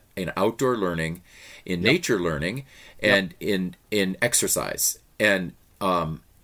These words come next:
Speaker 1: and that's underutilized in summer vacations now, I think,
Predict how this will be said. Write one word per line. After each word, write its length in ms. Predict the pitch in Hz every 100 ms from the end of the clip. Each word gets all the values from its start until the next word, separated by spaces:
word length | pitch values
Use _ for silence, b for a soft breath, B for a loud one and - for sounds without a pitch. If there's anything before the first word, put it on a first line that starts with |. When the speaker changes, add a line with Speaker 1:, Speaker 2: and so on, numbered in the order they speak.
| _ _ _ -
Speaker 1:
and 220 | 90 80
that's 300 | 113 156 -
underutilized 760 | 113 98 92 87 82 71 69 85
in 80 |
summer 240 | 78 90 82
vacations 600 | 76 - 82 82 73 78
now, 260 | 73 71 69
I 80 | 85
think, 440 | - 78 67 -